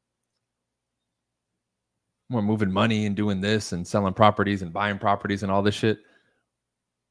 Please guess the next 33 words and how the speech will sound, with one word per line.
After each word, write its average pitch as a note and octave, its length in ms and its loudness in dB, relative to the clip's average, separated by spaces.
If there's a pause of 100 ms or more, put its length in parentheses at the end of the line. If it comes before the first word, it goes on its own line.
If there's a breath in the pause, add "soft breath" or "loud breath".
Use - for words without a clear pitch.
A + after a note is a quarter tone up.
So A#2+ 80 2
now B2+ 160 6
when B2 100 6
I G#2+ 60 4
sit A#2+ 240 2
back, B2 180 4
I'm G#2 80 0
like, F#2+ 120 -2
"Wow, G#2 340 4 (200)
I'm B2 140 0
in B2+ 80 0
a G#2 180 0 (400)
very B2 340 2
different A2+ 440 -2
position G2+ 540 -2
because F#2 240 -2
of F#2 60 -6
the F2+ 80 -2
moves G#2 260 -2
that F#2 80 2
I E2 80 0
make," A2 240 0
but G2 240 0
it A2+ 80 2
has B2+ 180 2
its A2 120 -8
challenges, F2+ 460 -4
because G#2 260 -6
when A2 100 -2
you D#3+ 80 0
start A2 240 2
dealing A2+ 260 0
with F#2+ 140 -2